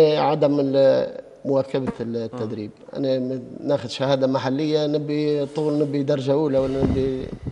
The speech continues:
Speaker 1: لا، لازم أني نشتغل مساعد، أكيد على الأقل مساعد مع مدرب قديم،
Speaker 2: ناخذ
Speaker 1: على
Speaker 2: فئات
Speaker 1: الأقل.
Speaker 2: صغيرة على
Speaker 1: آه،
Speaker 2: الأقل
Speaker 1: لا، لا،
Speaker 2: نبدأ.
Speaker 1: فئات صغيرة بالعكس، لا، لا، ما تاخذش فئات صغيرة على خاطر فئات صغيرة هي القاعدة، أنت م-، مدرب مبتدئ
Speaker 2: تبي
Speaker 1: يمكن
Speaker 2: مدرب
Speaker 1: فئات،
Speaker 2: قوي يعني.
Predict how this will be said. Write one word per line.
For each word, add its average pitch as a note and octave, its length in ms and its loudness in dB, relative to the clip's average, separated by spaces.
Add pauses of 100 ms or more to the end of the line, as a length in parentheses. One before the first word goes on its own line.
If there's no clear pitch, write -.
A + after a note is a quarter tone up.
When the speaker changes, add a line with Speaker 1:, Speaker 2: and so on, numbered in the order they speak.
(160)
Speaker 1:
لا، E3+ 160 6
لازم E3+ 360 4
أني F3 160 2
نشتغل D#3 460 0
مساعد، C#3+ 460 0 (300)
أكيد E3 300 -4
على C#3+ 120 2
الأقل E3 380 0 (520)
مساعد D3+ 400 4
مع D3 180 4
مدرب D3 500 4
قديم، E3 460 0 (240)
Speaker 2:
ناخذ G3+ 220 0
Speaker 1:
على F3 100 2
Speaker 2:
فئات G#3 100 8
Speaker 1:
الأقل. F#3+ 140 8
Speaker 2:
صغيرة F#3+ 320 4
على G#2 140 6
Speaker 1:
آه، E3+ 100 10
Speaker 2:
الأقل F#3 300 4
Speaker 1:
لا، A#3+ 200 10
لا، G3 100 10
Speaker 2:
نبدأ. F#3 80 10
Speaker 1:
فئات G#3 260 6
صغيرة G#3 300 4
بالعكس، F3+ 400 2
لا، F#3 160 6
لا، E3 120 6
ما D#3+ 140 2
تاخذش E3 380 -4
فئات E3 240 2
صغيرة G#3 280 4
على F3+ 120 6
خاطر F#3 220 2
فئات F#3 260 6
صغيرة F#3+ 400 4 (280)
هي F#3 120 10
القاعدة، E3 420 8
أنت F3 160 6
م-، E3+ 440 8
مدرب E3+ 340 10
مبتدئ D#3+ 460 2
Speaker 2:
تبي E3+ 100 6
Speaker 1:
يمكن F3+ 80 8
Speaker 2:
مدرب F#3 280 10
Speaker 1:
فئات، F#3 140 10
Speaker 2:
قوي F#3+ 200 10
يعني. A#2 200 4